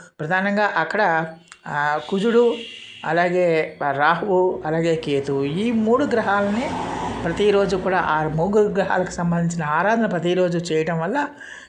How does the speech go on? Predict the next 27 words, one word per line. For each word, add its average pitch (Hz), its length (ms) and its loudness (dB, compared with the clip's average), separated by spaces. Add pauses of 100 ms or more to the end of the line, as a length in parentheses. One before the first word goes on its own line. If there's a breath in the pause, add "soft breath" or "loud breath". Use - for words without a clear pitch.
(160)
చాలా 220 220 4
వరకు 208 200 2
మానసికమైన 220 640 0
ప్రశాంతత 170 460 -4
లభించడానికి 147 640 -4
అవకాశం 120 420 -6
ఉంటుంది. - 260 -16 (420 loud breath)
ఇక 202 300 -2
గురుడు 302 180 2
ఎలాగో 240 380 2
మీకు 226 240 0
పాజిటివ్గానే 175 680 0
ఉన్నాడు, 160 300 -2
గురుడు 170 300 0
ఎలాగో 190 520 2
మీకు 170 200 -4
మేలు 165 400 -4
చేసే 185 420 -2 (400 loud breath)
స్థితిలోనే 247 580 0
ఉన్నాడు. 202 260 0
కాబట్టి 190 320 -2
కుంభరాశి 190 500 -2
వాళ్ళకి 170 340 -2
మే 185 320 2
వరకు 220 300 0
కూడా 196 180 0
ఎలాంటి, 180 640 0